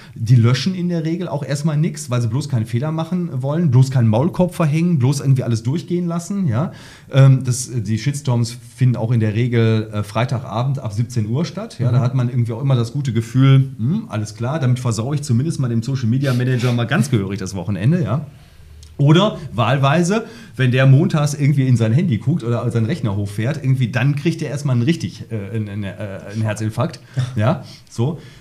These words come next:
Speaker 1: Ähm, und die Sachen bleiben halt erstmal zwei Ta-, d-, zwei, drei Tage irgendwie auf den, äh, äh, Kanälen stehen. So.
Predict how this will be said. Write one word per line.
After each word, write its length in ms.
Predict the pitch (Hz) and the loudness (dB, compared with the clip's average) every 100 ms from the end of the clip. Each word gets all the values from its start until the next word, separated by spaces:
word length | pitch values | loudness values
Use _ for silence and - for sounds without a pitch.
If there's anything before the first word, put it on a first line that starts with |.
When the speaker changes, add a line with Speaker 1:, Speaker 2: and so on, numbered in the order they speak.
| - | 0
Speaker 1:
Ähm, 280 | 131 135 135 | 6 6 6
und 240 | 143 143 | 2 2
die 80 | 120 | 0
Sachen 240 | 123 156 | 2 2
bleiben 260 | 131 113 151 | 2 2 2
halt 140 | 143 | 0
erstmal 260 | 120 127 127 | 0 -2 -4
zwei 200 | - 113 | -2 -4
Ta-, 200 | 127 120 | -2 -2
d-, 240 | 117 117 | -2 -4
zwei, 220 | 113 - 120 | -4 -6 -6
drei 180 | 113 | -4
Tage 360 | 117 104 101 120 | -4 -4 -4 -2
irgendwie 260 | 113 117 - | -2 -2 -4
auf 100 | 117 | -4
den, 380 | 110 107 104 113 | -2 -2 -4 -6
äh, 520 | 107 104 98 92 98 | -6 -4 -6 -8 -12
äh, 40 | |
Kanälen 420 | 92 117 110 110 113 | -4 -2 0 0 0
stehen. 400 | - 95 71 - | 0 -2 -4 -10
So. 260 | 82 76 | -12 -12